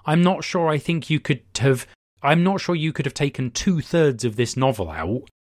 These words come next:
and had it land the emotional punches it lands in the places it lands them. And maybe I'm wrong, but, I mean, at least I think you'd need to do it as a duology.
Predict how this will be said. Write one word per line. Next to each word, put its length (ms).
and 200
had 300
it 220
land 560
the 140
emotional 600
punches 440
it 120
lands 560
in 140
the 80
places 320
it 100
lands 340
them. 140
And 160
maybe 360
I'm 240
wrong, 480
but, 180
I 100
mean, 160
at 220
least 640
I 80
think 240
you'd 140
need 180
to 80
do 140
it 80
as 100
a 40
duology. 920